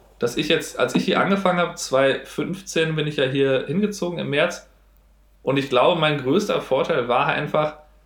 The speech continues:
ich hatte mich seit irgendwie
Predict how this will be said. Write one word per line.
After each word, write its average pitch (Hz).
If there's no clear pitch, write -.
ich 143
hatte 160
mich 156
seit 143
irgendwie 135